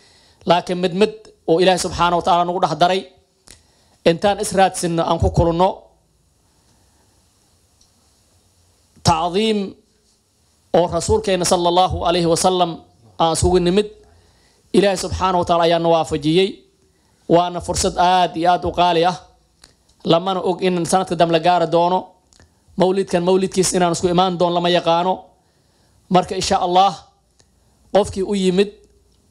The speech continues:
ma aragtay, asoo og darajada rasuulka sallallahu alayhi wa sallam in ay tahay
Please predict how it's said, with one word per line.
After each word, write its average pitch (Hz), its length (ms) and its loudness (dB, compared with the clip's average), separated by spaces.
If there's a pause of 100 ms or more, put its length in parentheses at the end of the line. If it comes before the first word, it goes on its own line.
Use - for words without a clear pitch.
(260)
ma 190 120 2 (120)
aragtay, 185 360 0 (200)
asoo 180 280 0 (100)
og 208 80 0 (1040)
darajada 185 360 0
rasuulka 180 400 0
sallallahu 180 500 2
alayhi 180 200 0
wa 180 60 0
sallam 190 320 2 (640)
in 214 280 0
ay 196 180 0
tahay 202 440 -2